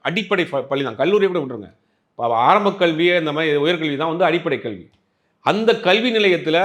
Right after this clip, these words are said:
ஆரம்பத்திலேயே அந்த குழந்தைகளுக்கு வந்து நீங்க நஞ்சை ஊத்த மாதிரி ஒரு விஷயத்த தொடர்ந்து இந்த மகாவிஷ்ணுன்ற தம்பி செஞ்சுட்டே இருந்திருக்காரு போல.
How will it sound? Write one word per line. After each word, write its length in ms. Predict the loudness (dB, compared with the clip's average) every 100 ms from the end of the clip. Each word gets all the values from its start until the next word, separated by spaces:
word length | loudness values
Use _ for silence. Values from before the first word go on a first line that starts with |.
| 0
ஆரம்பத்திலேயே 600 | 0 0 0 -4 -6 -2
அந்த 180 | -2 -2
குழந்தைகளுக்கு 480 | -4 -4 -4 -4 -6
வந்து 180 | -6 -6
நீங்க 280 | -4 -6
நஞ்சை 280 | -6 -4 -2
ஊத்த 200 | -2 -4
மாதிரி 240 | -4 -4 -4
ஒரு 140 | -6
விஷயத்த 460 | -6 -6 -2 -4 -4 -20 _ _ _
தொடர்ந்து 480 | 4 4 4 4
இந்த 480 | 6 6 8 6 4 2
மகாவிஷ்ணுன்ற 1040 | 2 2 0 -6 -6 0 2 2 0 -4
தம்பி 360 | -4 -2 -4 -4
செஞ்சுட்டே 260 | -6 -2 -2
இருந்திருக்காரு 400 | -2 -6 -6 -4
போல. 360 | -4 -4 -8